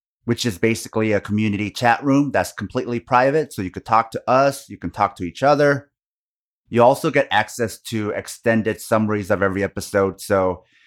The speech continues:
if you wanna go back and look at, "Hey, what was this episode about?" without having to listen to the whole thing, we have really detailed summaries that basically covers every important point that was made in the podcast, or maybe some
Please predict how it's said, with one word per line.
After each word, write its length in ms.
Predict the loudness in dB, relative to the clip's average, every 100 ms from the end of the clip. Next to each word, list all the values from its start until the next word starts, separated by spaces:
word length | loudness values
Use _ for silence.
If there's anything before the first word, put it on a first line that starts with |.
| _ -6
if 60 |
you 100 | -2
wanna 520 | 2 2 2 0 -2 -2
go 140 | -2
back 320 | 0 0 0
and 160 | -2 -2
look 180 | -2 0
at, 280 | 0 -2 -6
"Hey, 180 | -2 0
what 160 | 0 0
was 180 | -2
this 260 | 2 2 2
episode 400 | -4 -2 0 2
about?" 360 | 4 4 2 2
without 180 | 0
having 220 | 0 -2 -4
to 100 | -6
listen 240 | -8 -10
to 100 | -6
the 100 | -4
whole 200 | -4 -2
thing, 380 | 2 4 2 -2 _ _ _ _
we 180 | 0 2
have 280 | 4 2 2
really 320 | -2 0 -2
detailed 480 | -2 -4 0 0 0
summaries 560 | 2 2 2 -2 -2
that 280 | 2 2 2
basically 500 | -2 -2 -4 -4 -6
covers 500 | -2 -2 0 -2 -2 2
every 800 | 4 4 2 2 2 0 -4 -10 _ -6
important 400 | -4 2 0 0
point 300 | 0 0 -2 _ -2
that 200 | 0 2
was 160 | 0
made 160 | -2 -2
in 80 | -4
the 60 |
podcast, 540 | 0 -2 0 -6 -6 -10 _ 0
or 140 | 4
maybe 280 | 4 2 0
some 320 | 0 0